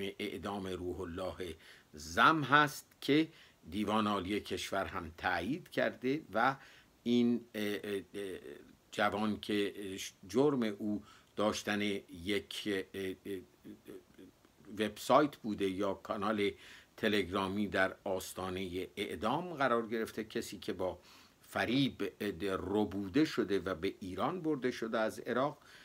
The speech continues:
و دیگری دستگیری خانم فاطمهٔ امینی است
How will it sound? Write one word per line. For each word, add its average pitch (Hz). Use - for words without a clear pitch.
و 175
دیگری 104
دستگیری 104
خانم 101
فاطمهٔ 92
امینی 104
است -